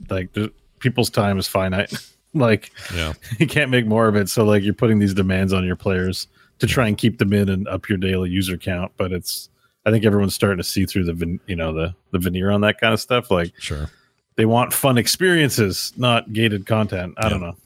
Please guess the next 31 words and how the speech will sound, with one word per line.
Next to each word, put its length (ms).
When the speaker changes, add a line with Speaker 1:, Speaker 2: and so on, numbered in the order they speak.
Speaker 1:
And 100
there's 140
a 20
certain 240
type 160
of 100
player 160
that's 220
always 300
gonna 160
want 220
that. 220
And 200
maybe 220
if 100
that's 360
Speaker 2:
Oh, 120
Speaker 1:
how 100
Speaker 2:
there's 100
Speaker 1:
they 40
Speaker 2:
plenty 200
of 100
'em, 160
right? 100
Speaker 1:
make 160
their 120
Speaker 2:
Like 60
Speaker 1:
business 520
work, 420
then 180
great. 260